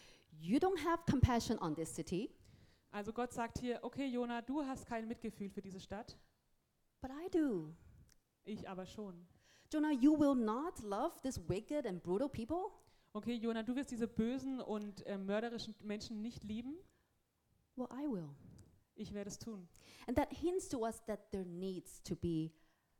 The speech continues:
Speaker 1: a true Jonah.
Speaker 2: Und das, ähm, bringt uns so ein bisschen auf die Fährte, dass es einen wahren Jona braucht.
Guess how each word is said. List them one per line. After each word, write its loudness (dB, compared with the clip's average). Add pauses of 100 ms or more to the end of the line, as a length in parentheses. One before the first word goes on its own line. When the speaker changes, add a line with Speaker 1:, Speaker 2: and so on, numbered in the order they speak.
(320)
Speaker 1:
a -6
true 2
Jonah. -2 (460)
Speaker 2:
Und -6
das, -6
ähm, -8
bringt -4
uns -6
so -2
ein -4
bisschen -6
auf -6
die -4
Fährte, -6
dass -6
es -8
einen -8
wahren -6
Jona -4
braucht. -10